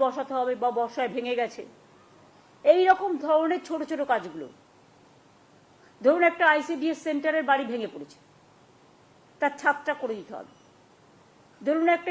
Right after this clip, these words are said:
স্কুলের ছাদটা দিয়ে জল পড়ছে, ওই ছাদটা করে দিতে হবে, পুরো স্কুল বিল্ডিং নয়, ছাদটা। এই রকম ছোট ছোট কাজের জন্য আমরা একটা প্রোগ্রাম নিয়েছি গভর্নমেন্টের, আমাদের পাড়া আমাদের সমাধান।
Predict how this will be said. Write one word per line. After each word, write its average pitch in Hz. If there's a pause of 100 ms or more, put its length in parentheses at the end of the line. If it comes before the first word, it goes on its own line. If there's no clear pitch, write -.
(140)
স্কুলের 330
ছাদটা 277
দিয়ে 302
জল 254 (100)
পড়ছে, - (760)
ওই 285 (100)
ছাদটা 311
করে 240
দিতে 175
হবে, 226 (120)
পুরো 330 (140)
স্কুল 359
বিল্ডিং 311 (120)
নয়, - (760)
ছাদটা। 302 (960)
এই 320
রকম 359 (120)
ছোট 302 (100)
ছোট 330 (140)
কাজের 277
জন্য 247 (1000)
আমরা 262 (100)
একটা 302
প্রোগ্রাম 277
নিয়েছি 285 (100)
গভর্নমেন্টের, 226 (840)
আমাদের 277 (120)
পাড়া 254 (400)
আমাদের 240 (100)
সমাধান। 151